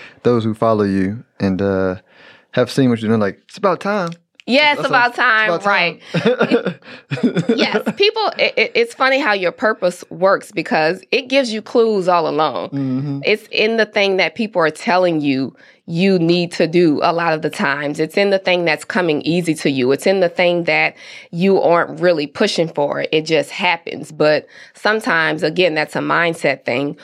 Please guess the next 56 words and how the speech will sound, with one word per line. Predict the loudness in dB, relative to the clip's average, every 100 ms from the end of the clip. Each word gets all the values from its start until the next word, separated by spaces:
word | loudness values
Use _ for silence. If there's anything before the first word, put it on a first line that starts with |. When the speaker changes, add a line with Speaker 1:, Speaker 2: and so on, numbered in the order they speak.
| -18 0
Speaker 2:
We | 2
associate, | 2 2 0 0 0 0 0
no, | 0 0 -2 -8
the | -4
thing | 0 0
that | 2
is | 0 0
going | 0 0
to | 0 0
make | 0 0
me | -4
successful | -4 -4 -2 -2 -4
is | -6
the | -4
thing | -2 -2
I | -2
really | -4 0 2 2
worked | 2 0 0 -2
hard | 0 2 2
and | 0 -2
grind | 0 2 0 -2
for. | 0 2 0 -4 -12 -20 -8
But | 0 2 2 0 -2
a | 0
lot | 2 0
of | -2
the |
times, | -4 -2 0 -2 -2
many | 0 2 0
times, | -4 -4 -6 -6 -6
it's | -4 -4
not. | -2 -4 -8 _ _ -6
You | -2
just, | 0 0 -2 -4
you | 0
have | 0 -2
to | -4
practice, | 0 -2 -2 -8 -4
you |
have | -4 -4
to | -2
work | 0 0
hard, | 0 -2 -2 -8 -12 -20 -20 -4
but | 0 0 -2
the | -4
gift | 0 0 0 -4
of | -2
it, | -4 -6
the | -6 -4
essence | -4 -4 -4 -2
of | -2
it, | -2
the | -4 -2
anointing | 0 2 2 0 -2 0
of | -2
it | -6